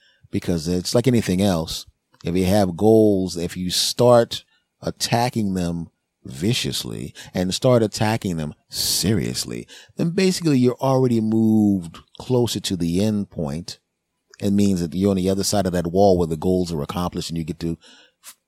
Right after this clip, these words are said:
reap the benefits of those things, right? So what did I do?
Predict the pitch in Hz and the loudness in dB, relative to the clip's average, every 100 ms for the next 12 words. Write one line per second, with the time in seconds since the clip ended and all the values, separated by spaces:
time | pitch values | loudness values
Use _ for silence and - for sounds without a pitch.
0 | _ 123 117 - 95 135 127 - 78 71 | _ 0 0 0 0 2 2 -2 -6 -6
1 | 67 65 - 55 - - - - 90 120 | -6 -8 -10 -12 -16 -18 -18 -10 -10 -10
2 | - _ _ _ _ _ _ _ _ _ | -14 _ _ _ _ _ _ _ _ _
3 | _ _ _ _ - 135 127 107 82 69 | _ _ _ _ 2 6 8 6 2 -4